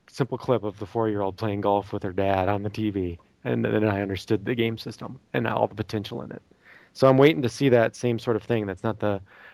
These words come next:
the marketing, whatever it's telling me, or the,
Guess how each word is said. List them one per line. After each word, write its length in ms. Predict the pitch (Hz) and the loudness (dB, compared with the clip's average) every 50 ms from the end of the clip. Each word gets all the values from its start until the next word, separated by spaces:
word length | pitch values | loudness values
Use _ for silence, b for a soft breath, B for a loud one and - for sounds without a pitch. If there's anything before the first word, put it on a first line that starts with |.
| B B | B B
the 80 | 139 | 0
marketing, 560 | 131 127 117 113 113 110 - 110 110 110 110 107 | 4 4 4 4 2 2 0 0 0 0 -2 -2
whatever 340 | 107 107 107 104 101 107 | -2 -2 -2 0 0 -2
it's 120 | 104 104 - | -2 -2 -4
telling 340 | - - 107 104 101 101 101 | -4 -2 -2 -2 -2 -4 -6
me, 240 | 101 98 101 98 | -6 -6 -6 -6
or 100 | 95 95 | -6 -4
the, 280 | 92 95 92 92 92 90 | -4 -4 -4 -4 -6 -10